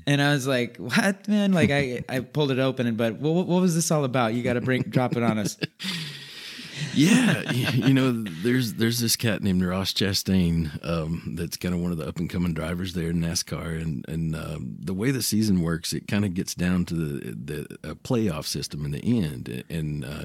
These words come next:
Speaker 2: each, it, it starts out, I think, around sixteen drivers and goes to twelve and to eight, and, uh,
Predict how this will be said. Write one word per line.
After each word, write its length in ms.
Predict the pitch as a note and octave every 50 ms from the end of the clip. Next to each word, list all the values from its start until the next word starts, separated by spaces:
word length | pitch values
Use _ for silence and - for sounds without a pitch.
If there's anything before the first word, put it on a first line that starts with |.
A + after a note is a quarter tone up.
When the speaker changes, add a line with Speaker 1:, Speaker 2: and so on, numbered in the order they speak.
| - -
Speaker 2:
each, 320 | F2+ F#2+ G2+ - - - _ _
it, 160 | - F#2 - -
it 140 | F#2 E2+
starts 280 | - - G2 G2 - -
out, 120 | G2+ F#2 F2+
I 60 | E2+
think, 220 | - F#2+ F#2+ -
around 220 | D#2+ E2 E2+ E2+ D#2+
sixteen 420 | - - E2+ - - - F#2+ F2 F2
drivers 560 | E2 D#2+ D#2+ E2 E2 E2 E2 E2+ E2 E2 E2
and 100 | D#2+ D#2
goes 180 | D#2 D#2+ - -
to 80 | -
twelve 680 | - - - E2 D#2+ D#2+ E2 D#2 D2 D#2+ D#2+ D#2 - - - - - - - - - _ _ _ -
and 120 | E2+ D#2 D2
to 80 | - - -
eight, 360 | D#2+ D#2+ D#2+ D#2 D#2+ D2+ C2 _ _ - -
and, 360 | A1+ C2+ D2 D2+ D#2 C#2+ D2
uh, 200 | D2+ C#2+ C#2+